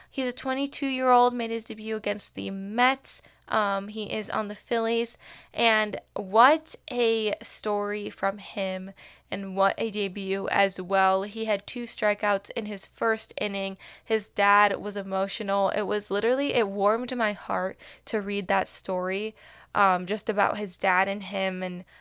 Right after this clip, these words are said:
how they grew up, his dad being in the Marines, and just always just being there for him, guiding him, and just motivating him to be the best, you know? Like, he never pushed him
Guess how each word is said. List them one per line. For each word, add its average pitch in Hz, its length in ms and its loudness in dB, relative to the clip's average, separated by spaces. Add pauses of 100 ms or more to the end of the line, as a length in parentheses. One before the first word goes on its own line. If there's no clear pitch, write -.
(180)
how 208 220 2
they 202 160 0
grew 190 280 0
up, 190 200 4
his 208 140 -6
dad 202 240 2
being 190 200 -4
in 190 80 -8
the 196 60 -8
Marines, 185 680 -8
and 196 180 -4
just - 380 -6 (960)
always 220 220 -2
just 233 260 -8
being 202 260 -8
there 202 160 0
for 202 180 -6
him, 196 200 -4
guiding 196 360 -4
him, 196 340 -6 (440)
and 208 160 -6
just 208 340 -4
motivating 262 600 0
him 349 160 -4
to 302 120 -2
be - 220 -6
the 196 140 -6
best, - 500 0
you 196 100 -4
know? 190 200 4
Like, 196 160 0
he 240 100 -8
never 226 320 2
pushed - 400 -8
him 196 260 0